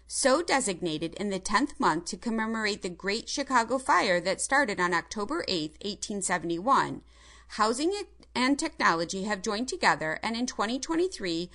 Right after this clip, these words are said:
our living spaces are much safer. But safety never takes a holiday.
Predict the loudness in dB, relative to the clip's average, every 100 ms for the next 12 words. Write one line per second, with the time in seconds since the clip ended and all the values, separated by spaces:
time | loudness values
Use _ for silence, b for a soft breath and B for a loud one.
0 | B B 2 2 0 -2 0 0 0 -2
1 | -2 -2 -2 0 -2 -4 -12 -16 -10 -4
2 | -4 -6 -14 -16 -20 -20 -20 -20 -8 -6
3 | -4 -2 -4 -2 0 2 2 0 -4 -6
4 | -4 -6 0 0 0 -4 -8 -12